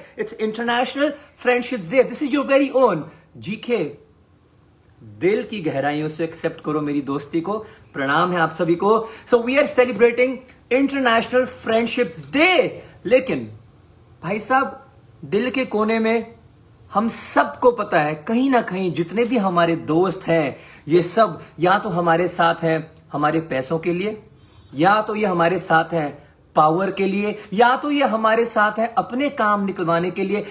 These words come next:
या तो ये अपने, हमारे साथ हैं अपना रुतबा बढ़ाने के लिए। Basically, in this material world, इस संसार में आजकल की जो दोस्ती है वो सिर्फ अपने काम निकालने के लिए मतलबी की दोस्ती है,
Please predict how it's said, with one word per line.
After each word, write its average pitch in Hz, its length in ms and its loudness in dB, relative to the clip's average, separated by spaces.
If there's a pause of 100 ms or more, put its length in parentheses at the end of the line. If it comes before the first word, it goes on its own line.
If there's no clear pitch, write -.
(140)
या 233 220 4
तो 285 160 -2
ये 269 100 0
अपने, 226 340 0
हमारे 208 420 4
साथ 214 400 0
हैं 226 320 0 (200)
अपना 208 380 2
रुतबा 190 460 2
बढ़ाने 220 380 -4
के 202 160 -4
लिए। 208 440 -4 (120)
Basically, 277 720 0
in 247 140 -4
this 269 220 -6
material 226 580 -4
world, 151 280 2 (520)
इस 269 200 -2
संसार 180 540 0
में 143 300 -4 (380)
आजकल 180 460 -4
की 175 100 -8
जो 170 140 -2
दोस्ती 151 600 -4
है 131 240 -2 (160)
वो 165 100 0
सिर्फ 214 580 0
अपने 196 240 -2
काम 202 420 -2
निकालने 156 460 0
के 156 120 -4
लिए 151 320 0 (160)
मतलबी 214 520 0
की 233 100 -6
दोस्ती 165 520 2
है, 180 420 2